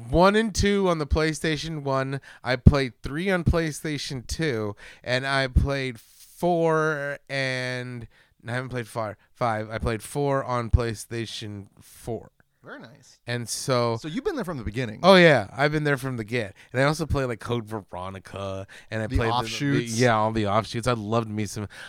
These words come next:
Speaker 1: I remember just, like, being freaked out at the very beginning of playing Resident Evil one when the zombie turns around. And, like, I'm like, "Holy shit, this is cool graphics." The,
Speaker 2: The
Speaker 1: the whole pixelated block and turning around trying to solve puzzles and shit.
Speaker 2: The dogs jumping through the window.
Speaker 1: Mm-hmm.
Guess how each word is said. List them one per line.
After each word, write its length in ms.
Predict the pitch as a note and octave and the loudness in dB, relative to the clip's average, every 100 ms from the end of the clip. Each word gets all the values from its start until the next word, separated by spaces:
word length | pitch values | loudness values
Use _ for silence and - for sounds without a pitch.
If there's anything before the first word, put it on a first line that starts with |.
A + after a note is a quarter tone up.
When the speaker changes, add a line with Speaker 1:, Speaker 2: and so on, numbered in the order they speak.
| - | -2
Speaker 1:
I 100 | B2 | 2
remember 420 | C#3 C3+ C3+ C3+ | 4 4 0 -2
just, 280 | A#2 B2 - | -2 -4 -4
like, 240 | C3 A2 | -4 -4
being 240 | G2+ B2 A2+ | -2 -2 -2
freaked 460 | - - C#3 A#2 | -8 -2 -2 2
out 220 | C3 C3 A#2+ | 4 6 4
at 80 | |
the 60 | A2 | -4
very 260 | G2+ A#2+ A#2+ | -4 -2 -4
beginning 420 | G#2 G#2+ A#2 A2+ | -6 -6 -4 -4
of 120 | G2 | -6
playing 220 | G#2+ G#2+ | -8 -8
Resident 320 | G#2 G#2+ G2+ | -6 -6 -4
Evil 220 | G#2 G2 F#2+ | -6 -6 -4
one 220 | G#2 G2+ | -2 -2
when 80 | F#2+ | -4
the 80 | F2 | -6
zombie 320 | F2+ F#2+ G2+ | -6 -4 -4
turns 320 | - G2+ F#2 | -4 -6 -4
around. 340 | F2+ F#2+ G2 - - - | -6 -4 -6 -8 -16 -14
And, 140 | G#2 G2 | -10 -8
like, 160 | F2+ | -8
I'm 80 | F#2+ | -10
like, 160 | G2+ G#2 | -10 2
"Holy 420 | E3+ F#3 C#3+ B2 | 4 6 4 -4
shit, 440 | A2+ - G3+ F#3 | -4 0 2 2
this 200 | D#3+ F3+ | 0 -2
is 120 | D3 B2 | -4 -6
cool 260 | - F#3+ | -2 -2
graphics." 580 | D#3 E3+ G3 E3 D#3+ A2 | 0 4 4 4 -2 -2
The, 80 | G#2+ | -4
Speaker 2:
The 120 | G2 F#2+ - | -6 -8 -6
Speaker 1:
the 80 | - | -2
whole 160 | A#2+ B2+ | 2 2
pixelated 720 | G#2+ - C3 - C3 B2+ A2+ | 8 8 8 2 -4 -2 -2
block 400 | A2 A2 A#2 - | 0 0 0 -2
and 120 | A2 G2+ - - | -10 -10 -14 -4
turning 220 | C#3 B2+ | -2 2
around 180 | B2 B2 | 0 0
trying 160 | B2 | -2
to 80 | A#2+ | -2
solve 340 | - A2 A2+ - | -2 -2 -4 -4
puzzles 440 | G#2+ G#2+ A#2 A2+ | -4 -4 -4 -4
and 160 | A#2+ A#2 | -4 -4
shit. 340 | B2 A#2+ G#2+ | -2 -4 -4
Speaker 2:
The 80 | A2+ | -4
dogs 360 | A2+ A#2 A#2 G2+ | 0 0 -2 -4
jumping 300 | A#2+ B2+ A2+ | -4 -2 -4
through 100 | A2+ | -4
the 80 | |
window. 520 | A2+ A#2 B2 B2 B2+ C#3+ | -2 -2 2 4 6 4
Speaker 1:
Mm-hmm. 280 | D#3 D#3 | 2 2